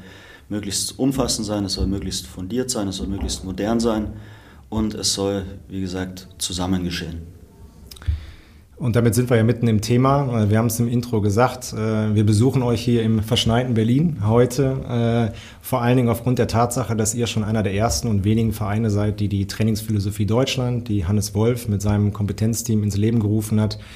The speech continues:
Speaker 2: äh, ja auch zur Umsetzung bringen. Ähm, vielleicht kannst du einfach mal beschreiben,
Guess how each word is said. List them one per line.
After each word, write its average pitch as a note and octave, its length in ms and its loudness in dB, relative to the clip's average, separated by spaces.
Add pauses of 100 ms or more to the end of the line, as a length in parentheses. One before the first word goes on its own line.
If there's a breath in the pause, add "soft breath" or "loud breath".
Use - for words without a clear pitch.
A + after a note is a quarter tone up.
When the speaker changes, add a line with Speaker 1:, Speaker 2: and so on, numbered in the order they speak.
(320 loud breath)
Speaker 2:
äh, A2 140 0
ja B2 140 4
auch B2 100 2
zur B2+ 200 -2
Umsetzung D3 560 4
bringen. D3 640 2
Ähm, A#2+ 240 4
vielleicht A#2 300 0
kannst C#3+ 220 0
du A#2+ 40 -2
einfach A#2+ 280 -2
mal A#2+ 320 4
beschreiben, G#2+ 640 2